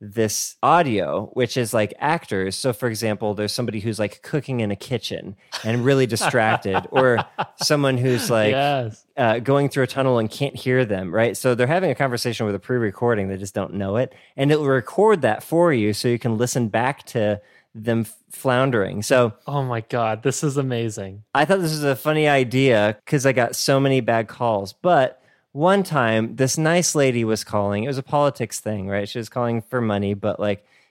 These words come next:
Speaker 1: it was a nice lady, and, and the pre-recording was kind of confusing and, and ma-, it wasted her time, which is fine if it's a spam person. But this person, like,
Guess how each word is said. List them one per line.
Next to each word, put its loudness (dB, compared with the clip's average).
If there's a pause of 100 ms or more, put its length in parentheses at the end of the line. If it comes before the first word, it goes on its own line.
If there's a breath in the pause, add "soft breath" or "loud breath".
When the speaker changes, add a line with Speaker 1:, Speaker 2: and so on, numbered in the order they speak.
(140 soft breath)
Speaker 1:
it 0
was 2
a 4
nice 0
lady, 0
and, 0 (120)
and -2
the -4
pre-recording 0
was -2
kind -2
of -2 (480)
confusing 0
and, -4
and 0
ma-, 0
it 0
wasted 0
her 0
time, -4
which -4
is -2
fine 0
if -4
it's -12
a -8
spam -4
person. -10
But -12
this -6
person, -2
like, -2